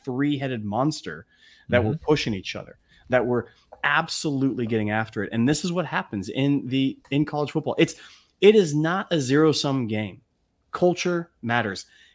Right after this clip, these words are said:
Speaker 1: Chemistry in a room, in the film room,
Speaker 2: Mm.
Speaker 1: matters still.
Speaker 2: Mm-hmm.
Speaker 1: It's a competitive sport with a team element. And so, yes, you can have a guy like Caleb Williams go out there and ball out, but the team's not gonna win. And you know what? At the end of the day, he can ball out, but he's not a national championship winning guy.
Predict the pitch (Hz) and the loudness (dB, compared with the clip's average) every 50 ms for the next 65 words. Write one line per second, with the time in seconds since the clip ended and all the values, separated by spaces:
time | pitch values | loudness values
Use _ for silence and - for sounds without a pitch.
0 | _ _ _ - - 170 180 185 170 - - 175 170 - - 151 143 135 120 113 | _ _ _ -2 0 2 2 2 0 0 -2 -2 -2 0 -2 -2 -2 0 -2 -2
1 | 110 110 127 139 143 139 135 127 120 117 113 - - - 151 143 127 120 98 - | -2 -2 0 0 2 2 2 2 0 -2 -4 -4 -4 -2 -2 0 0 -2 -4 -8
2 | _ _ _ 107 107 107 104 95 120 131 131 131 127 127 131 127 120 113 - - | _ _ _ -2 0 0 2 2 2 2 2 0 -2 -4 -4 -6 -8 -10 -8 -6
3 | - - - - 139 135 123 113 104 107 110 - - - - - 131 120 110 - | -6 -6 -4 0 0 2 2 2 2 0 -4 -6 -10 -14 -12 -6 -6 -6 -6 -6
4 | - - 156 165 170 165 147 - - - 143 143 135 131 131 - - - - - | -10 -6 -4 -4 -4 -4 -6 -8 -10 -6 -2 -2 -2 -2 -4 -10 -20 -20 -20 -20
5 | - _ 117 104 104 - _ - - 151 156 147 135 131 131 131 131 131 131 - | -8 _ -6 -6 -6 -8 _ -4 0 2 2 2 2 0 0 -2 -2 -4 -4 -8
6 | - - - - - - 123 127 123 - 143 131 123 120 127 147 147 131 - - | -14 -20 -20 -20 -10 -6 -6 -4 -2 -2 -2 -2 0 -2 -2 -2 -2 -4 -6 -8
7 | - 139 139 139 117 127 139 135 127 123 117 117 113 110 107 - 139 135 120 117 | -8 -8 -6 -6 -6 -6 -8 -8 -6 -4 -4 -4 -4 -6 -6 -4 -4 -2 -2 -2
8 | 113 117 127 123 113 107 104 113 110 110 113 120 117 - 117 110 - 107 107 104 | -2 -2 -2 -2 -2 -2 -4 -4 -4 -2 -4 -4 -4 -4 -6 -6 -6 -6 -8 -8
9 | 101 101 110 113 117 117 120 120 117 110 - 104 - - - - 151 151 143 139 | -6 -6 -4 -2 -2 0 0 -2 -2 -4 -6 -10 -14 -14 -6 -2 -2 0 0 0
10 | 139 127 - 127 117 110 113 135 156 147 120 - - - - _ _ 110 113 123 | -2 -2 -4 -4 -6 -4 -2 -2 -2 -2 -2 -4 -8 -20 -20 _ _ -8 -4 -2
11 | 123 151 160 160 160 151 143 151 156 151 143 135 156 156 160 147 135 147 147 156 | 0 0 2 0 0 0 -2 -2 -2 -2 -4 -2 -2 0 0 0 0 -2 -2 -2
12 | 147 139 127 123 127 131 147 160 151 - - 120 120 104 113 127 135 143 151 147 | -4 -2 -2 -2 -2 0 0 -2 -2 -2 -6 -6 -6 -4 -4 -4 -4 -2 -2 -2
13 | 147 143 143 139 - 139 120 - 151 147 139 - 147 139 135 139 135 135 127 135 | -2 -2 -4 -6 -8 -10 -10 -8 -8 -8 -6 -8 -10 -10 -8 -6 -6 -4 -2 0
14 | 147 143 139 | 0 0 -2